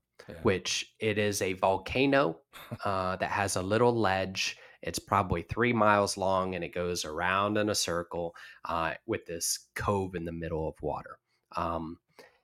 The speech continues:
Speaker 2: and you take off out of there, and you fly eight hours to get into Afghanistan. You do your mission, and then you fly eight hours back.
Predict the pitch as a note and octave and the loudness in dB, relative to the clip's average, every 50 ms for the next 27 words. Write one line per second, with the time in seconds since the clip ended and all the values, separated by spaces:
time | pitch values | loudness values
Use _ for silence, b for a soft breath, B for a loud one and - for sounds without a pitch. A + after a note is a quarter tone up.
0 | b b _ _ - - G#2 G2+ G2 F#2 F#2+ F#2+ F2+ F#2 F#2 E2+ - _ _ _ | b b _ _ 2 4 6 6 6 6 4 2 0 -2 -4 -6 -12 _ _ _
1 | _ _ _ _ _ _ _ - - G2 F#2+ - - - B2 B2+ - A#2+ A2 A2+ | _ _ _ _ _ _ _ -6 -6 -6 -4 -4 -2 0 0 2 4 6 6 6
2 | A2+ - A2 G2+ G2 G2+ G#2 F2+ F2 E2 D#2+ D#2+ D#2+ E2 E2+ - - _ _ _ | 4 2 2 2 2 0 0 -2 -4 -2 -2 -2 -2 -2 -4 -6 -10 _ _ _
3 | _ _ - G2 F#2+ F#2 F#2 F2+ - - F2+ E2+ F2+ F2+ - - - F#2+ G2+ G#2+ | _ _ -6 -4 -2 -2 -2 -4 -4 -2 0 0 0 0 -2 -4 -2 0 2 4
4 | G#2 F2+ E2+ E2+ E2+ E2 D2 D#2 E2 - - - - - _ _ _ _ _ _ | 4 4 6 4 4 2 0 -4 -4 -4 -4 -6 -6 -10 _ _ _ _ _ _
5 | _ _ _ _ _ _ _ - - G#2 F2 - F2+ F#2 - - _ _ - A2+ | _ _ _ _ _ _ _ -4 -4 -4 -2 -2 -2 -4 -4 -4 _ _ 2 4
6 | A2 A2 - - G#2 F2 E2+ E2+ - - F#2 F2+ F2 E2 - - - - E2 D2+ | 4 4 2 2 2 2 2 0 -2 -4 -4 -4 -4 -4 -4 -6 -6 -6 -8 -10
7 | D2+ D#2 D#2 - _ _ - G2+ G2+ G2 F#2+ - G#2+ G#2+ A2+ A2+ A2+ A2 G#2+ G2+ | -10 -12 -16 -18 _ _ -2 0 0 0 2 4 4 6 6 6 8 6 6 6
8 | G2+ G#2 F#2 - - D#2+ D#2 D#2+ E2 - _ _ - G#2 G2 F#2+ G2 F#2+ F#2 F#2 | 4 2 2 2 0 -2 -4 -8 -10 -14 _ _ -2 0 0 2 0 0 -2 -2
9 | F2+ - - - F2 F2+ F2+ F2 - - - F#2+ F2+ E2+ E2 E2+ E2+ D#2+ E2 - | -4 -4 -4 -2 0 0 0 -2 -2 -2 0 0 2 2 2 2 2 0 -4 -6
10 | - D2+ - - | -8 -8 -8 -8